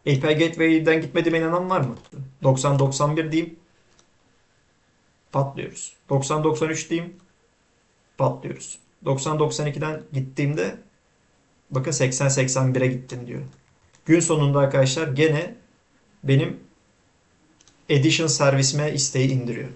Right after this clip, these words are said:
Bakın şurada logo açık bırakayım. Şurada üç,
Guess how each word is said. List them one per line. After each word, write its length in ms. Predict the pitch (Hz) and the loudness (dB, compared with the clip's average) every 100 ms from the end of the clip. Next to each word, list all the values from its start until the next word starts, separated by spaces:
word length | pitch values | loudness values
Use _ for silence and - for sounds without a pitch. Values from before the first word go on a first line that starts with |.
| _ _ _ | _ _ _
Bakın 180 | - 143 | -18 -12
şurada 300 | 135 127 120 | -8 -4 -2
logo 320 | 120 117 110 - | -2 -4 -10 -8
açık 300 | 131 135 - | -6 -6 -4
bırakayım. 380 | 143 135 139 143 - - _ _ _ _ _ _ _ - _ _ _ _ _ _ - | -4 -2 -4 -4 -10 -20 _ _ _ _ _ _ _ -20 _ _ _ _ _ _ -18
Şurada 520 | - 127 123 123 135 - - _ _ _ _ _ - - | -6 -6 -4 -6 -6 -12 -20 _ _ _ _ _ -18 -2
üç, 460 | 135 131 - - | 0 0 -4 -8